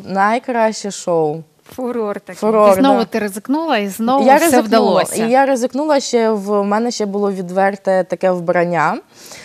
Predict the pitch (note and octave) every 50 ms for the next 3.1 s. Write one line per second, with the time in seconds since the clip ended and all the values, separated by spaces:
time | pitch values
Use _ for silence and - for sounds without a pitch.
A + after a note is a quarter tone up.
0 | - - - - F#3 G3 G3 G3 F#3+ G#3 G#3+ A#3+ A#3+ - - A#3+ A3+ G#3 F3+ E3+
1 | D#3+ D#3 D3+ D3 E3 - - - E3 E3+ E3+ E3+ E3 D#3 _ _ _ _ _ _
2 | _ _ _ _ _ _ _ _ _ _ _ - - - - F3 F3 E3 D#3+ D3+
3 | D#3